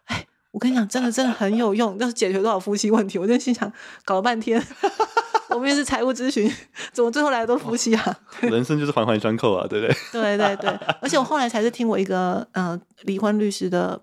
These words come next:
Speaker 1: 朋友讲，
Speaker 2: 嗯。
Speaker 1: 他说百分之九十的夫妻都是为了钱而离婚。
Speaker 2: 对，对。
Speaker 1: 我说：“怎么可能？婆媳关系啊，什么夫妻问题？”他说：“不想跟公婆同住，如果有钱多买一间住在旁边，不就没事了吗？”
Speaker 2: 嗯。
Speaker 1: 他说：“还在小，小孩的教养要，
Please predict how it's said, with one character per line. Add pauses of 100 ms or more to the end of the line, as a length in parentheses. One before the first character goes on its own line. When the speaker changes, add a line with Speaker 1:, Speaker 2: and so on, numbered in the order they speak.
(120)
Speaker 1:
朋
友
讲，
Speaker 2:
嗯。
Speaker 1:
他
说
百
分
之
九
十
的
夫
妻 (240)
都
是
为
了
钱
而
离
婚。 (240)
Speaker 2:
对， (600)
对。 (800)
Speaker 1:
我
说 (260)
：“怎
么
可
能？ (500)
婆
媳
关
系
啊，
什
么
夫
妻
问
题？”
他
说 (200)
：“不
想
跟
公
婆
同
住，
如
果
有
钱
多
买
一
间
住
在
旁
边，
不
就
没
事
了
吗？”
Speaker 2:
嗯。
Speaker 1:
他
说
：“还
在
小，
小
孩
的
教
养
要，